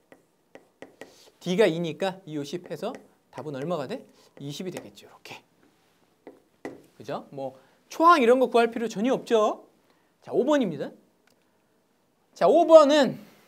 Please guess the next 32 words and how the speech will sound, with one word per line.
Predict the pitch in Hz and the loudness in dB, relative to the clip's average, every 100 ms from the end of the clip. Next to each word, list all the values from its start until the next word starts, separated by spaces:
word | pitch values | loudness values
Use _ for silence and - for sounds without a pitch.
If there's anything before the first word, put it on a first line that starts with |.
| _ _ | _ _
야, | - - - | -18 -18 -18
이거 | 151 | -14
뭐 | 214 226 - | -12 -12 -14
진짜 | - 165 | -16 -12
너무 | 196 147 240 | -8 -6 -6
쉽다, | - 214 | -6 -8
그지? | 160 220 - _ _ | -8 -12 -20 _ _
음. | 127 113 - _ _ _ _ _ - | -20 -20 -20 _ _ _ _ _ -6
방정식 | 190 285 311 311 277 320 - - _ _ _ _ _ _ - | -4 0 2 2 4 2 2 -14 _ _ _ _ _ _ -2
구의 | 285 254 | 4 4
X제곱은 | 196 285 240 240 214 311 427 - | 4 -2 -2 -2 -2 -4 -8 -12
이십칠의 | 208 208 214 233 220 180 | -10 -10 -10 -6 -6 -4
이 | 226 | -6
엑스 | 226 | -6
마이너스 | 214 208 202 202 147 | -8 -6 -6 -8 -6
네 | 170 | -4
제곱을 | 185 180 180 | -4 -6 -6
만족시키는 | 131 151 151 - 165 | -8 -12 -14 -14 -12
실수 | 170 277 190 | -10 -8 -8
X의 | 151 170 | -8 -10
값은 | - - 156 | -12 -14 -16
그랬어. | 123 104 - _ _ _ _ _ _ _ _ | -20 -20 -20 _ _ _ _ _ _ _ _
그러면 | - 339 294 254 254 107 - _ _ _ _ _ _ _ | -6 0 4 4 2 -6 -16 _ _ _ _ _ _ _
뭐 | - 254 | -18 -4
좌변과 | 208 214 330 330 320 | 0 2 4 4 4
우변을 | 233 254 285 262 | 4 2 0 4
다 | 220 226 185 - _ - | 4 4 0 -10 _ -8
밑을 | 208 254 262 | -4 -2 -2
삼으로 | 349 349 302 | -4 -4 -4
통일할 | - 359 349 285 | -4 -2 -2 -2
수 | 190 | -6
있잖아. | 190 170 202 | -10 -10 -10